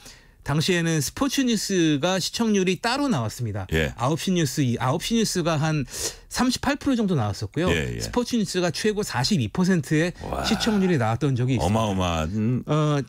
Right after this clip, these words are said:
Speaker 1: 제가 알기로는
Speaker 2: 시절이군요.
Speaker 1: 드라마 첫사랑의 시청률 육십오 퍼센트가 대한민국 최고 시청률로 알고 있는데 중계방송 같은 경우도 이십오 퍼센트 이상이 나왔고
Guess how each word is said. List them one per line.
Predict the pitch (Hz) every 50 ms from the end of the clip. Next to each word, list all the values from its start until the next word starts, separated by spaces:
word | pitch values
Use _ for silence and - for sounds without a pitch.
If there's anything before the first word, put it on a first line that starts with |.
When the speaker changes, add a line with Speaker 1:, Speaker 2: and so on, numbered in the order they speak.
| - - -
Speaker 1:
제가 | - - 190 180 214 196
알기로는 | - 165 123 - 175 160 160 151 156
Speaker 2:
시절이군요. | 175 185 - 113 131 123 - - - - -
Speaker 1:
드라마 | - 170 160 175 175 170 175 170 165 156
첫사랑의 | - - 240 254 - - 269 247 233 226 214 196 190 170 143
시청률 | - - - - 143 165 160 147 123
육십오 | 127 139 - - 220 196 202 - - _ _ -
퍼센트가 | - 180 151 - 165 147 131 - 160 143 135 123 147 156 165 165 - - - - - - -
대한민국 | - 156 156 156 165 160 151 143 147 131
최고 | - - 208 233 214 233
시청률로 | - - - 220 196 170 160 147 139 131
알고 | 107 107 113 113 131
있는데 | 113 104 101 101 101 139 143 135 110 98 - - - - - - - -
중계방송 | - - 170 170 196 247 247 247 262 - 247 233
같은 | 226 214 - 196
경우도 | 202 185 180 170 165 156 185 185
이십오 | 151 120 127 - 180 147 120 -
퍼센트 | 151 135 147 131 120 -
이상이 | 113 98 - 127 117 117
나왔고 | 104 95 98 98 92 - - 175 190 202